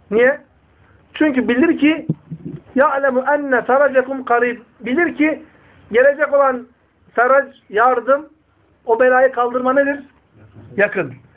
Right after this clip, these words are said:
Yani bak-, bakıyor, görüyor Allah Teala. Kul la ilahe ediyor, yanıyor, coşuyor falan böyle, sıkıntıda, darda,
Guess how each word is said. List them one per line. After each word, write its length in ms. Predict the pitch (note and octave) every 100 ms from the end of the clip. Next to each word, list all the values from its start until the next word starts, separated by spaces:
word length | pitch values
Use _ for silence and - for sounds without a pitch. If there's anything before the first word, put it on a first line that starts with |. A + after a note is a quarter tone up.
| _ -
Yani 320 | A3 A#3 G#3+ G#3+
bak-, 180 | B3+ B3+
bakıyor, 280 | C4+ B3+ A#3
görüyor 260 | B3+ C4+
Allah 200 | A#3 G#3
Teala. 360 | F#3+ G#3 A#3+ - _ _ -
Kul 260 | C#4+ B3+ - _ _ C#4+
la 320 | C#4 C#4+ C4+ B3+
ilahe 280 | C4 B3
ediyor, 200 | A#3 A#3 A#3
yanıyor, 480 | C#4+ C#4+ C#4 B3+ B3
coşuyor 400 | C#4 C4 C#4 B3+
falan 320 | C4+ C4+ B3+
böyle, 260 | C4 B3+
sıkıntıda, 540 | A#3+ C4 D4 C4 C#4 B3
darda, 500 | C#4+ C4+ C4+ B3